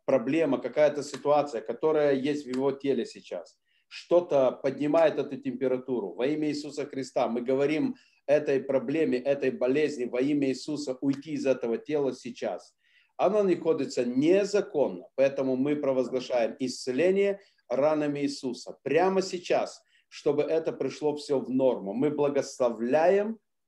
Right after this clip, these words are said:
и провозглашаем: «Будь исцелён во имя Иисуса Христа». Аминь.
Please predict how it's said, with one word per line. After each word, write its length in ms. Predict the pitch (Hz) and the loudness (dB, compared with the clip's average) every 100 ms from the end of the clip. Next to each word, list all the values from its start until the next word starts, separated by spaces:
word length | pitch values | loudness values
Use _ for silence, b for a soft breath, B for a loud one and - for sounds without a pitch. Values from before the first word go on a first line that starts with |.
| _ - | _ -6
и 100 | 135 | 0
провозглашаем: 960 | 156 151 143 147 147 156 131 120 117 | 2 2 2 0 0 2 2 0 0
«Будь 260 | 170 220 196 | 2 4 2
исцелён 600 | 185 - 165 156 113 87 _ _ _ _ | -4 0 2 4 2 -2 _ _ _ _
во 240 | 127 - 160 | -2 0 6
имя 240 | 170 170 165 | 6 6 2
Иисуса 420 | 139 - 143 131 | -4 -4 -4 -4
Христа». 600 | 127 120 - 110 90 - _ - | -2 -4 -4 -4 -6 -8 _ -2
Аминь. 460 | 117 110 95 85 | 0 0 -4 -10